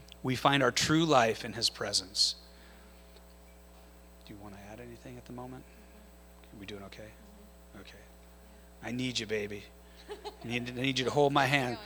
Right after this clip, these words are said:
This is different. This is not my style. This is a little bit out of my comfort zone. So, okay. So the reality is, and I, I do just have to comment on this,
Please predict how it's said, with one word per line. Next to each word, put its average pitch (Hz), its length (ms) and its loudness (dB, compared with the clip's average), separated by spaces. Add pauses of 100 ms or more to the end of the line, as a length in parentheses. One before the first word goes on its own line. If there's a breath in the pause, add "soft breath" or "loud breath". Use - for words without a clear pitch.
(100)
This 147 160 6
is 160 120 8
different. 180 460 4
This 135 120 0
is 123 140 -2
not 127 400 2
my 147 140 6
style. 143 680 6
This 123 120 -2
is 113 100 -4
a 123 60 -6
little 120 180 -4
bit 123 100 4
out 123 140 4
of 123 60 0
my 120 100 0
comfort 117 420 0
zone. 98 320 -4
So, 98 300 -6 (800 loud breath)
okay. 104 280 -8 (840 soft breath)
So - 220 2
the 120 100 0
reality 139 580 6
is, 117 240 2
and 113 80 2
I, 131 100 2
I 117 40 0
do 120 160 -2
just 120 220 4
have 113 160 -2
to - 80 -6
comment 127 500 -4
on 98 160 -8
this, 95 420 0